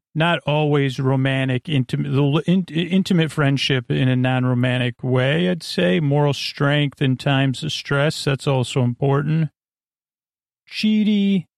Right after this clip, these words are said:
save, shout out, shout to, d-, number five, "Will you marry me?"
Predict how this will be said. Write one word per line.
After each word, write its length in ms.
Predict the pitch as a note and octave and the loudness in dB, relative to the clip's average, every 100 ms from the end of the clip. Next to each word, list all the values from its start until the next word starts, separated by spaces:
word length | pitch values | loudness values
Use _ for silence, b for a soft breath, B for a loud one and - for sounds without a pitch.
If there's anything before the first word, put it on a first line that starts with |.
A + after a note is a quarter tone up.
| _ _ _ _ _ | _ _ _ _ _
save, 880 | - - - E3 E3+ E3+ E3+ D#3 D#3 | -16 -6 0 2 2 4 2 0 -2
shout 520 | - - D3 D3 D3+ | -4 0 2 2 2
out, 340 | D3 D3 D3 D3 _ | 2 2 0 -4 _
shout 520 | - - D#3+ D#3 D3+ - _ | -14 -4 0 2 0 -4 _
to, 600 | - D#3 D3 A3 B3 A3+ - E3+ D3+ | -4 0 2 2 2 0 -2 -10 -4
d-, 540 | D#3 D#3+ D3+ D#3 D3+ | -2 0 0 0 0
number 380 | C#3+ D3 D3 C3 | 2 2 2 0
five, 760 | - D3 D3 F#3 G#3+ A3+ G3 | -2 0 0 2 2 0 -2
"Will 360 | D#3 C#3 C#3 D3 | -2 0 2 2
you 140 | D#3 | 2
marry 480 | D3+ D3+ F3 F3 C3+ | 2 2 2 2 0
me?" 460 | B2+ C3 B2+ B2+ | -2 -2 0 -2